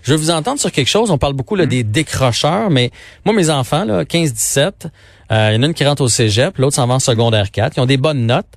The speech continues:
Speaker 1: mais je me rends compte présentement, quand ils m'écrivent, par exemple, avec les textos et tout ça, que déjà, ils ont perdu une certaine qualité de français.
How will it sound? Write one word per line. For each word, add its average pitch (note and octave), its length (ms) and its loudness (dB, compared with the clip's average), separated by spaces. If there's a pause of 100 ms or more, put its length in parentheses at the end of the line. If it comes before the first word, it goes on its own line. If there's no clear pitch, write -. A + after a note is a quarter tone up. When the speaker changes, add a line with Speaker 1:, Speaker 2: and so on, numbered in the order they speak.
(260)
Speaker 1:
mais D#3 400 0 (640)
je G#2+ 100 0
me A#2 160 2
rends C#3+ 240 0
compte C3+ 400 -4 (100)
présentement, C3 800 0
quand A#2+ 180 -2
ils A#2 80 0
m'écrivent, A#2+ 600 -2
par G#2+ 180 0
exemple, A2 460 0
avec G#2 220 0
les A2 120 0
textos A#2+ 500 -2
et - 20 -6
tout G#2 100 -6
ça, - 160 -2
que A2+ 180 0
déjà, B2+ 640 0 (380)
ils A2 160 0
ont A#2+ 80 2
perdu D3 420 -4
une G3 80 0
certaine C3 520 -2
qualité A#2 460 -2
de B2+ 60 -6
français. G#2 500 -2